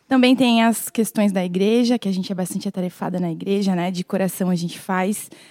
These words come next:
amigos, família, esposo. Então, é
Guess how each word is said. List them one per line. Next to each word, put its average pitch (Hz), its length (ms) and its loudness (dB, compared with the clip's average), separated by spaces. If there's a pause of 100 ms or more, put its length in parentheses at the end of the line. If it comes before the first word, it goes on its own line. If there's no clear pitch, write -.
(140)
amigos, 214 680 2
família, 214 840 2 (220)
esposo. 220 800 4 (380)
Então, 214 420 2
é 220 180 4